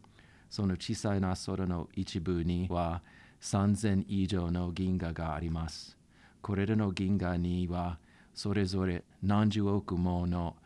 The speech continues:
星が含まれています。二千十二年には複数のハブル宇宙望遠鏡に映った画像を組み合わせることにより、空の異なる一部に対して同様の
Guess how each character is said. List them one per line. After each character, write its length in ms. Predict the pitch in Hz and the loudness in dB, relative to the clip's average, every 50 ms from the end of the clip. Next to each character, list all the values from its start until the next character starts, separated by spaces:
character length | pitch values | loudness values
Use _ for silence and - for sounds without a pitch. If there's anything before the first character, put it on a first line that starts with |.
| - - - | -20 -20 -12
星 380 | - - 98 90 - - 85 85 | -6 -4 -2 -2 -2 -2 -4 -4
が 300 | 87 85 85 82 82 - - - - - - _ | -2 -2 -4 -4 -6 -8 -12 -18 -20 -20 -20 _
含 300 | - - 110 92 - 92 | -12 -8 -8 -6 -2 -2
ま 80 | 92 90 | -2 0
れ 120 | 87 85 | -2 -2
て 160 | 80 - 82 80 | -4 -4 -4 -4
い 40 | |
ま 160 | 82 80 80 78 | -2 -2 -4 -6
す。 320 | - - - - - - - - - - - | -8 -10 -16 -18 -20 -20 -20 -20 -16 -8 -2
二 160 | 110 113 120 | 2 2 2
千 260 | 117 - 135 123 113 107 | 2 2 2 4 4 4
十 140 | 107 113 | 4 4
二 180 | 107 107 107 104 | 4 4 4 4
年 340 | 101 101 101 95 95 95 90 | 4 4 4 2 2 2 2
に 140 | 92 92 90 | 2 0 0
は 260 | 87 90 90 95 95 | 0 0 0 0 -2
複 360 | - - - 117 107 - 107 | -4 -6 -8 -6 -6 -4 -6
数 280 | - - 117 107 104 101 | -4 -2 0 2 2 2
の 180 | 98 98 95 | 2 2 0
ハ 200 | 85 - - 95 | -2 -2 -4 -4
ブ 160 | 95 98 107 | -2 -2 0
ル 120 | 98 101 98 | 0 0 0
宇 180 | - 113 107 | 0 -2 -2
宙 220 | 104 - - 113 98 | -2 -2 -2 -2 0
望 220 | 85 101 98 98 | 0 0 0 2
遠 140 | 98 98 95 | 2 0 0
鏡 320 | - - 98 90 90 90 | 0 -2 -2 -2 0 0
に 220 | 87 87 90 - - | 0 0 -2 -2 -2
映 280 | - 95 87 - - 110 | -4 -4 -2 -2 -2 -2
っ 40 | 101 | -2
た 320 | - - - 92 90 87 | -4 -6 -4 -2 -2 -2
画 300 | 80 - 90 92 95 95 | -2 -2 0 0 0 0
像 140 | 92 92 85 | 0 -2 -2
を 260 | 82 82 87 95 95 - - - - - - - - - - | -2 0 -2 -2 -4 -6 -12 -20 -20 -20 -20 -20 -20 -20 -8
組 220 | - - 104 104 | -2 0 2 4
み 40 | 101 | 4
合 120 | 95 98 98 | 4 2 2
わ 120 | 95 95 | 0 0
せ 220 | - - - 92 | -2 -2 -2 -2
る 120 | 90 87 82 | -2 -2 -4
こ 180 | - 98 90 | -4 -4 -4
と 100 | - 90 | -4 -2
に 140 | 85 85 82 | -2 -2 0
よ 160 | 85 87 87 | 0 0 -2
り、 240 | 80 82 85 85 - - - - - - _ - - | -2 -2 -4 -6 -8 -12 -18 -20 -20 -20 _ -12 -6
空 240 | - 104 101 101 101 | -4 -2 0 2 2
の 260 | 101 101 98 95 90 | 2 2 2 0 0
異 280 | - - 98 - 98 92 | -2 -4 -4 -2 -2 -2
な 120 | 92 90 | 0 -2
る 160 | 87 85 - - - - - - - | -2 -4 -6 -8 -14 -20 -20 -10 -6
一 240 | - 101 - - 104 | -6 -4 -4 -4 -4
部 240 | 82 90 87 87 85 | -2 0 0 0 2
に 240 | 82 87 85 87 87 | 0 0 0 -2 -2
対 240 | - - 85 90 87 | -4 -4 -4 -4 -4
し 100 | - - | -6 -6
て 300 | - 87 85 87 - - | -6 -4 -4 -4 -4 -6
同 300 | 101 90 95 98 101 98 | -6 -4 -2 0 2 2
様 200 | 98 95 92 90 | 2 2 2 0
の 140 | 90 87 | 0 -2